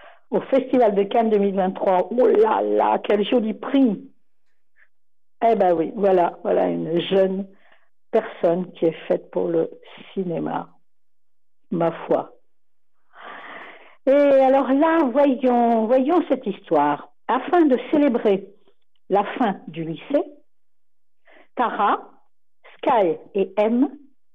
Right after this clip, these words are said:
s'offrent leurs premières vacances entre copines dans une station méditerranéenne ultra fréquentée. Le trio compte bien enchaîner les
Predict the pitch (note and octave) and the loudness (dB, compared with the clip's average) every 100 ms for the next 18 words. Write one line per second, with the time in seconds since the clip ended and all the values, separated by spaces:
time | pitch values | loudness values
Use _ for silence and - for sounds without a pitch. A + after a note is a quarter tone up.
0 | - - - - _ - - D#4 - A#3+ | -20 -20 -20 -20 _ -8 -2 -2 -2 0
1 | F#3+ F#3+ - B3+ B3+ F#3+ F#3+ G3 A#3+ D4 | 0 0 0 2 2 2 0 0 -2 -2
2 | - G3 - F#3+ F#3+ C4 C4 F3+ G#3+ F#4 | -4 -8 -2 -4 -2 -4 -2 -4 -2 -4
3 | - _ - - - F#3 G#3+ G#3+ G#3+ F#3+ | -6 _ -20 -20 -8 -2 -2 0 -2 -2
4 | F#3+ D#4 C#4+ - F3+ D#3 G#3+ C#4 A#3 - | -2 -4 -4 -4 -4 0 0 0 0 -2
5 | G#3 D#3+ D3+ D#3 F3 G3+ A3 - - - | -2 0 -2 -2 0 0 -2 -6 -16 0
6 | F4+ F4 - - - A3+ - - - A3+ | 2 2 -2 -8 -4 -4 -4 -8 -6 -4
7 | F#3+ F3 - - - _ _ _ _ _ | -6 -8 -10 -12 -14 _ _ _ _ _
8 | - - A3+ B3 C#4+ C4 C4 B3+ G#3 F#3+ | -20 -4 -2 0 0 0 0 0 -2 0
9 | C4 A3 G#3+ - G#3 B3 G#3+ | 0 0 -2 -2 0 0 0